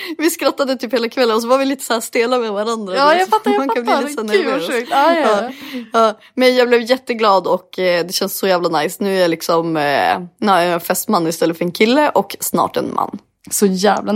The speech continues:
Speaker 2: nice. Och, eh,
Speaker 1: Ja.
Speaker 2: nu har du ju fått din riktiga ring också.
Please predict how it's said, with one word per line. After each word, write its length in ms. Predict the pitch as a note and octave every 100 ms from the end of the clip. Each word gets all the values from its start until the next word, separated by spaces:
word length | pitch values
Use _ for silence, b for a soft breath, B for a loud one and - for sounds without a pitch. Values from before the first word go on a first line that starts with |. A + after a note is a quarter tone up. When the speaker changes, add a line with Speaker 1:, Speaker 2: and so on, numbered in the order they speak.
| G#3+
Speaker 2:
nice. 180 | B3 - B B
Och, 360 | A#3 A#3 -
eh, 60 | G#3+
Speaker 1:
Ja. 160 | G3 G3+
Speaker 2:
nu 100 | A3
har 100 | G3
du 60 |
ju 60 | F#3+
fått 160 | F#3+
din 120 | F#3+ F#3
riktiga 260 | F3+ F#3
ring 140 | D3 F#2
också. 300 | - -